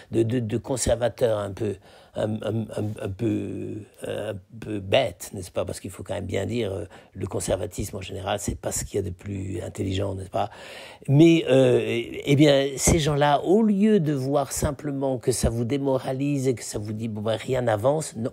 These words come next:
au contraire, c'est une provocation. Au fond, euh, moi, c'est ça qui me plaît chez Paul, c'est que pour lui, le temps est une provocation. Et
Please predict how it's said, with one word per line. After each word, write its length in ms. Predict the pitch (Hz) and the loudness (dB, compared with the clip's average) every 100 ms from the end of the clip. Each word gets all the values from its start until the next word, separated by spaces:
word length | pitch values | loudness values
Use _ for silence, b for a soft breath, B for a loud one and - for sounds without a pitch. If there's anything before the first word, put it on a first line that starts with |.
| - | -4
au 120 | 123 | -6
contraire, 520 | - 135 - - 107 B B | -4 -10 -4 -4 -4 B B
c'est 200 | - - | -2 0
une 100 | 147 | -2
provocation. 640 | - 117 107 - - - - B B B | -2 -2 -2 -6 -12 -14 -16 B B B
Au 80 | |
fond, 360 | 127 - 143 135 - B B - | 4 4 0 0 -6 B B -6
euh, 240 | - - - - | -4 -6 -10 -6
moi, 220 | 107 120 | 2 2
c'est 140 | 113 - | 4 2
ça 140 | - | 2
qui 160 | 101 107 | 0 -2
me 100 | 98 | -2
plaît 200 | - 101 | 0 -2
chez 160 | - | -2
Paul, 300 | 98 95 95 - B B | -6 -8 -10 -12 B B
c'est 180 | - 113 | 2 4
que 240 | 113 - - _ _ _ _ _ _ - - | 4 2 -8 _ _ _ _ _ _ -20 -10
pour 220 | - 120 | -2 0
lui, 340 | 113 107 127 - - | 0 0 -2 -4 -6
le 360 | 101 101 107 | -6 -2 -2
temps 360 | 101 _ - - _ _ _ _ _ _ _ _ _ - | -2 _ -6 -6 _ _ _ _ _ _ _ _ _ -4
est 300 | 131 123 - | -2 -2 -4
une 140 | 113 | -8
provocation. 720 | - - 95 - - - - _ _ _ _ _ _ _ B B B B - | -6 -6 -6 -8 -16 -18 -20 _ _ _ _ _ _ _ B B B B -6
Et 200 | 113 | -4